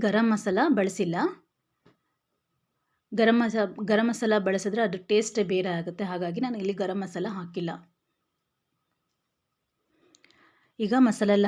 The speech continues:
ಹಾಕ್ಕೊಂಡು ಚೆನ್ನಾಗಿ ಒಂದೆರಡು ನಿಮಿಷ ಹಂಗೆ ಬಾಡಿಸ್ಕೊಂಡ ನಂತರ ಸ್ವಲ್ಪ ನೀರು ಹಾಕ್ಬಿಟ್ಟು ಇದನ್ನ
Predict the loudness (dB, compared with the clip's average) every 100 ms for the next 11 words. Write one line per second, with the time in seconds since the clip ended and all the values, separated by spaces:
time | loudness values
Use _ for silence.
0 | 0 -2 0 0 0 2 2 2 0 0
1 | 0 0 -2 -2 -6 -4 -4 -4 -6 -6
2 | -4 -4 -4 -4 -4 -4 -6 -2 0 2
3 | 0 2 0 0 -4 -6 -2 0